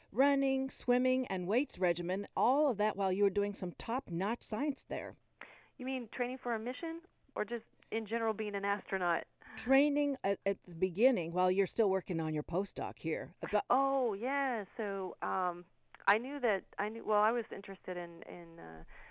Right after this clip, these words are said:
Speaker 2: fitness and staying in shape anyway, but I knew that if I, if I were to make it, that a lot of my job depended on my, um, physical health and, and strength. And so I, uh, was no stranger to,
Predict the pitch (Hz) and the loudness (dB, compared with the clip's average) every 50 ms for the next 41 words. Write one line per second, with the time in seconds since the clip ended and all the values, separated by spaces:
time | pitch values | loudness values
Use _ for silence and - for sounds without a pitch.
0 | - - - - - - 214 196 - 196 190 185 180 175 - - 170 165 165 - | -20 -20 -20 -10 0 2 2 2 2 2 0 0 0 -2 -6 -12 -12 -12 -12 -10
1 | - 196 190 185 185 180 170 170 - - 180 180 - 180 180 180 180 180 175 170 | -8 -6 -6 -6 -6 -8 -8 -8 -4 -4 -4 -4 -4 -4 -4 -4 -2 -2 -4 -2
2 | - 180 180 175 180 185 185 196 196 185 185 180 175 180 170 - 185 170 170 170 | -2 -2 -2 -2 -4 -4 -4 -6 -4 -2 -2 -2 -2 -4 -4 -4 -4 -4 -4 -6
3 | - - 190 - - 180 180 190 185 185 190 196 196 - 170 165 - 160 160 160 | -10 -12 -8 -4 -4 -2 -2 -2 -4 -4 -4 -4 -4 -4 -4 -4 -4 -4 -4 -6
4 | - _ _ _ - - 175 170 175 175 180 180 175 175 - 180 165 165 - 180 | -6 _ _ _ -12 -10 -6 -2 0 0 0 0 -2 -4 -4 -8 -6 -4 -2 0
5 | 180 175 165 - 165 - - 180 180 185 170 170 165 165 160 160 160 160 160 - | 0 0 0 -4 -8 -10 -8 -8 -8 -6 -6 -6 -6 -6 -8 -8 -10 -10 -10 -12
6 | - - - - - - _ _ - 180 185 165 160 160 165 - _ _ _ _ | -16 -20 -20 -20 -20 -20 _ _ -6 -4 -2 -2 -2 -4 -6 -10 _ _ _ _
7 | _ - 202 190 - - 180 180 170 185 170 170 180 - - 170 165 160 156 156 | _ -2 -2 -2 -2 -4 -4 -2 2 4 6 6 4 2 -2 -10 -10 -10 -12 -14
8 | 170 - - 160 160 - - - - 175 170 170 - - - 165 170 - - 175 | -14 -12 -12 -12 -12 -12 -12 -6 -4 -4 -4 -6 -8 -10 -12 -12 -8 -2 0 0
9 | 165 165 165 - - - - - - - _ - - 180 180 175 175 170 170 165 | 0 0 -2 -6 -16 -20 -20 -20 -20 -20 _ -4 -2 0 0 0 0 0 -2 -4
10 | 165 160 156 156 156 160 - - - - 190 190 190 - 196 190 196 190 202 196 | -4 -4 -4 -6 -8 -10 -12 -10 -6 -2 -2 -2 -2 -2 -4 -2 -2 -2 -4 -6
11 | 190 - - 185 175 165 160 160 156 | -6 -6 -6 -6 -4 -4 -6 -6 -8